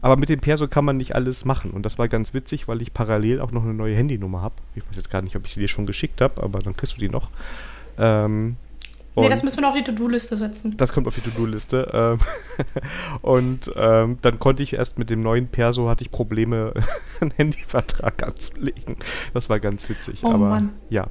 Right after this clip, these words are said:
Speaker 1: das ist, ähm, ja, irgendwelche Nummern auf dem vorläufigen Perso sind nicht so ganz richtig, aber irgendwie hat der Anbieter meiner Wahl das dann doch noch hingekriegt.
Speaker 2: Aber das, das ist ja witzig, denn, ähm,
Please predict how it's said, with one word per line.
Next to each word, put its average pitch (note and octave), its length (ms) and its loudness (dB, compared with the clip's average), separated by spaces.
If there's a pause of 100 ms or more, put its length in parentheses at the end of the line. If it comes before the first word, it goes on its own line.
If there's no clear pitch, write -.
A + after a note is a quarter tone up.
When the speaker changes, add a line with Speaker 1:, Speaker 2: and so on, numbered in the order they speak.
(120)
Speaker 1:
das G#2 180 0
ist, - 380 -10
ähm, G2+ 300 -4 (760)
ja, A2+ 80 4
irgendwelche C#3 420 4
Nummern B2+ 320 6
auf G#2+ 160 2
dem G#2+ 240 0
vorläufigen A2+ 640 0
Perso G#2+ 320 0
sind G2+ 220 -8
nicht G#2 100 -4
so G#2+ 100 -8
ganz G2+ 280 -4
richtig, - 520 -8
aber F#2+ 320 -4 (640)
irgendwie G#2 300 2
hat - 100 -2
der - 140 0
Anbieter A2+ 340 4
meiner G2+ 240 2
Wahl G2 160 2
das G2 120 -4
dann G2+ 100 0
doch - 140 -4
noch F#2 100 -4
hingekriegt. - 520 -8 (840)
Speaker 2:
Aber B3 120 4
das, C#4 160 6
das D#4 120 8
ist E4 160 6
ja D4+ 140 8
witzig, C#4+ 320 0
denn, C4+ 240 6
ähm, C4 460 6